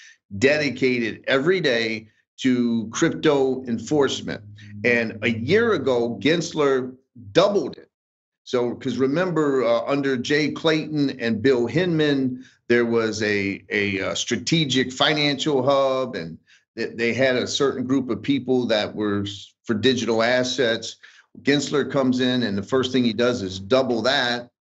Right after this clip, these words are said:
because he's going for enforcement. And then a year later, he doubles it again. And so what that signals is that we're not at the peak yet of enforcement.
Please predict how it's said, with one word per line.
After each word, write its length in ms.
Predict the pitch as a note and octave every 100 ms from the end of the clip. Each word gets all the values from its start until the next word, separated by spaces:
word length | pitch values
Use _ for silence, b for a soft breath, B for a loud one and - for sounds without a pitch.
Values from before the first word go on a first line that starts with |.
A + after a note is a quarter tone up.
| _
because 300 | G#2+ G2+ A2+
he's 140 | G#2 G2+
going 340 | G#2+ A2+ A2
for 240 | G#2 A2+ G2
enforcement. 760 | F#2 D#3 D3 C3+ B2 G#2+ F#2+ B B B -
And 140 | A#2+
then 120 | C3
a 20 |
year 340 | B2+ B2+ C#3 B2+
later, 280 | D#3 D#3+ B2+
he 120 | B2
doubles 540 | G2+ C3 C3+ B2+ A2
it 140 | A#2 G#2
again. 440 | G2 G#2+ D#2+ - _ _ b b _
And 180 | A#2 A2+
so 240 | - B2
what 320 | A#2 D3+ -
that 200 | G3 F3
signals 800 | - - A#3 C4+ F3+ G#2 G#2 - -
is 240 | B2 G#2
that 420 | A2+ A2 G#2+ G#2 _ _ - A2 G#2+ F#2 _ -
we're 140 | F#3+
not 460 | A3+ A#3 G#3 - - _ _ _ _ _ _
at 240 | C#3 D3+ -
the 100 | B2
peak 460 | - - B3 B3+
yet 480 | - A#2+ A2+ A2+ - _
of 140 | B2 A#2+
enforcement. 720 | C#3 C3+ G#3 G3 - E2 A1